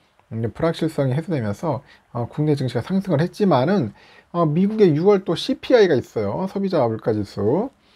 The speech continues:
이 발표에 대한 경계감, 경계감과 중국 증시가 하락 전환한 점이,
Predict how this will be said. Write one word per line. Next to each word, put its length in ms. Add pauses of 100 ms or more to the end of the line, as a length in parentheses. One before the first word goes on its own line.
(260)
이 140
발표에 420
대한 240
경계감, 840 (240)
경계감과 680
중국 300
증시가 360
하락 280
전환한 400
점이, 360